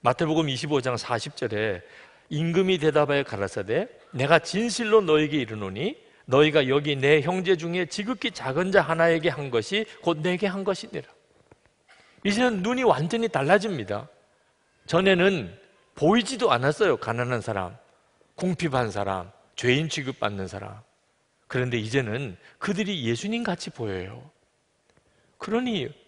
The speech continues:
엄청나게 달라지는 거죠. 여러분, 우리 교회 문턱이 높은지 낮은지는 이 교회 교인인 여러분의 마음에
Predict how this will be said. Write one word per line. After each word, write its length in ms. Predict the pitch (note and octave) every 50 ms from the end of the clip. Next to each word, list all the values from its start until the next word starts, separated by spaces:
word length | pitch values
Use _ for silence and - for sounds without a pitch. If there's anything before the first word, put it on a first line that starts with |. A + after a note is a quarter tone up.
| _ _ _ _ _ _ _ -
엄청나게 680 | D3 C3+ E3 F#3 G3 - - D4+ D4+ E4+ D#4+ E4+ F4+
달라지는 440 | - - - G#2+ G2+ F2+ - D3+ -
거죠. 120 | - - _ _ _ _ _ _ _ _ _ _ _ _ _ _ _ _ _ _ _ _ _ _ _ _ _ _ _ _ _ _ _ _ - - - - - - _ -
여러분, 300 | E3 F3+ F3+ G#3 G3+ F3
우리 220 | F3 F#3 A3 G3+
교회 280 | D#3 - D#3+ E3+ F#3+ G3
문턱이 440 | F#3 F3 F3+ E3+ - G3 F#3 F3+ E3+
높은지 460 | D3 D3+ D3+ - - G#3 G3+ F#3 G3
낮은지는 880 | D3+ A#2+ A2 A#2+ C#3 F3 F#3 E3 E3 C#3+ B2+ C3+ C#3 C3+ G2+ E2+ G2 A#2 _ _ _ _ _ _ _ _ _ _ _ _ _ _ _ _ _ _
이 180 | - D3+ D#3+ C#3+
교회 240 | C3 C3+ B2+ C3 B2
교인인 640 | - - - G#2 G#2 A2 B2 C3 C3+ C#3 C3+ A2+ G#2
여러분의 480 | A2 B2 E3+ F#3 D#3 F3 D#3+ E3+ E3
마음에 640 | C3 G2 F#2 F#2+ G#2+ C3 F3 G3 F3+ A#2 F2+ E2+